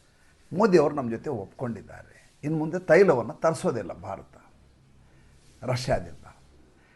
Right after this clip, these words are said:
ಅದನ್ನು ಮಾಧ್ಯಮದವರ ಎದುರುಗಡೆ ಡೊನಾಲ್ಡ್ ಟ್ರಂಪ್ ಹೇಳಿರುವಂಥ ಮಾತಿದು. ಪ್ರತಿ ಬಾರಿ ಈ ರೀತಿ ಸುಳ್ಳನ್ನು ಹರಿಬಿಟ್ಟ ಸಂದರ್ಭದಲ್ಲಿ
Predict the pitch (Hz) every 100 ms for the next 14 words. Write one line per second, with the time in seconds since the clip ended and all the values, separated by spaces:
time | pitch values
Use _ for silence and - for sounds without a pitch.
0 | _ _ _ - 123 175 214 190 120 120
1 | 147 131 202 214 196 180 165 143 147 147
2 | 160 180 131 127 135 147 139 123 127 135
3 | 120 113 143 135 120 120 104 71 - -
4 | _ _ _ _ _ _ _ _ _ -
5 | - _ _ - _ - 233 285 269 262
6 | 254 262 254 254 247 220 226 247 233 196
7 | 208 202 185 202 196 175 190 170 175 170
8 | 170 196 196 180 - -